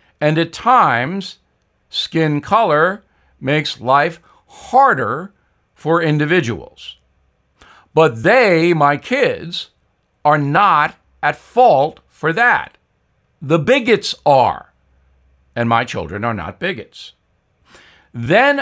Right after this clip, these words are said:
I said that the term white privilege is being used to divide Americans.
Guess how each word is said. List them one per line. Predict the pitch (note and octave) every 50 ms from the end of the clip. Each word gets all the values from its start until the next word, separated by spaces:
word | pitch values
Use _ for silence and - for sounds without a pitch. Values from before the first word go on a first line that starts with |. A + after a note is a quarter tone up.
| G#3+ -
I | - E3+ E3 D3+
said | C3+ - - - B2 F#2+ E2+ C2+ C#2 - - - - D#3 _ _ _ _ _ _ _ _ _ _ _ _ _ _
that | - A#2+ A#2+ D#3 E3 E3 E3 D#3+ - _
the | - D#3+ E3 E3 E3 E3 E3 E3 D#3+ D#3+ D#3+ - - _ _ _
term | - - - - C4+ C#4+ C#4 G#3+ D3 B2+ C3 C#3 C#3 C#3+ - _
white | - A2 G#2+ A2+ C#3+ E3 G3 G3 F#3 D3+ - _ _ _ _ _ _ _
privilege | - - - B3+ D#4 A3+ A#2+ F2+ - - - - - C#3+ D3+ - - - _ _ _ _ _ _ _ _ _ _ _ -
is | D3+ C#3 A#2
being | B2+ F3+ F3+ F3 E3+ E3 D#3+
used | C#3+ C3 C3 D#3 G#3+ C#4 D4 C#4+ B3 F3+ C3 G2+ A2 A#2+ A#2 B2+ - - - - - - _ _ _ _ _ _
to | - - E3+
divide | D3+ E3+ D#3 D#3+ D3+ C#3+ D3 D3 C#3 B2+
Americans. | A2 F#2+ F#2 E2+ D2+ C2+ C2+ - B1+ B1 _ _ _ - -